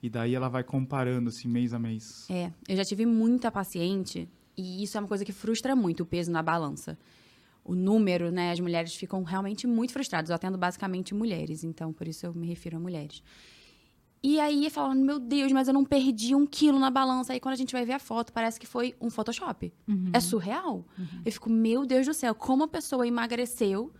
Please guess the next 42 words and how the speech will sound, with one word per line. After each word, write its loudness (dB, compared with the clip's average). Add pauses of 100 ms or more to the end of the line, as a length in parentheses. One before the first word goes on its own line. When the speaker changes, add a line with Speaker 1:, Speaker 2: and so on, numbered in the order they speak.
(220)
Speaker 2:
mas -2
provavelmente -2
ganhou -2
massa -2
muscular." 0
E 0
o -2
que -6
acontece? -4
Um 0
quilo -4
de -8
gordura -6
é -10
esse -14
tamanho, -4
um -8
quilo -8
de -6
massa -6
muscular -2
é -4
bem -4
menor. -2
Então, -6
em -2
termos -4
de -4
dimensão, -2 (280)
faz 0
muita 4
diferença -2
na 0
roupa, -4
no -4
espelho. -4 (800)
E 0
aí, 6
é 0
uma 4
diferença -2
gigante. -2